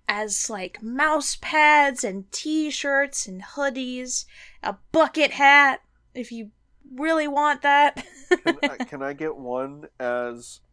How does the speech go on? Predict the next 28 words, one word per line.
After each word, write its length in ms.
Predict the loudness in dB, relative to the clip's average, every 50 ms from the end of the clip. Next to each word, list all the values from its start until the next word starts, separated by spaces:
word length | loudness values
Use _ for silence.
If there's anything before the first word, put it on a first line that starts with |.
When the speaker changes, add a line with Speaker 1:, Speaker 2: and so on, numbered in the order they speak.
| _ _ -12
Speaker 2:
um, 540 | -12 -12 -10 -12 -14 -16 -16 -18 -20 _ _ _ _ _ _ _ _ _ -20 -20 _ _ _ _ _ _ _ _ _ _ _ _ _ _ _ _ _ -18
oh, 800 | -16 -14 -12 -12 -12 -12 -14 -14 -16 -16 -18 -18 -18 -18 -20 -20 -20 -20 -20 -20 -20 -20 -20 -12
I, 540 | -10 -8 -6 -6 -6 -6 -6 -8 -10 -12 -14 -18 -20 -20 -20 -20 -20 -20 _ _ _ -20 _ _ _ _ _ _ _ -20 -20 -14 -12
uh, 680 | -8 -6 -6 -6 -6 -8 -10 -12 -12 -12 -12 -12 -14 -16 -20 _ _ _ _ _ _ _ _ _ _
as 220 | -6 -4 -4 -6
an 120 | -8 -12 -12 -10
air 200 | -8 -8 -6 -6
mattress? 760 | -6 -4 -6 -6 -6 -8 -10 -10 -10 -12 -16 -18 -20 -20 -20 -20 -20 _ _ -20 _ _ _ _ _ _ _ _ _ -18 -18 -14 -10
Speaker 1:
No, 640 | -8 -4 -2 -2 0 0 0 2 2 2 0 -2 -2
but 160 | -4 -4 -4
you 120 | -4 -8 -8
can 260 | -6 -6 -6 -6 -4
get 320 | -2 -2 -2 -2 -4 -6 -12 -8 -4
a 140 | -2 -2 -2
blanket 680 | -2 -4 -4 -4 -4 -6 -6 -4 -4 -4 -4 -6 -8 -14 _ -10
that 180 | -8 -6 -4 2
has 260 | 2 2 2 6 10
<laughs> 40 | 12
our 200 | 12 12 12 8
faces 500 | 4 0 0 0 0 -2 -4 -6 -4 -2
on 220 | -2 -2 0 0
it. 180 | 0 0 0 -2 _ _ _ _ _ _ _ _ _ _ _ _ _ _ _
One, 240 | 0 2 2 2 2 0 -4
one 280 | -8 -2 0 2 4
of 160 | 4 4 4 4
our 120 | 2 2
stickers 460 | 2 0 0 0 0 0 -2 0 0
up 160 | -2 -2 -4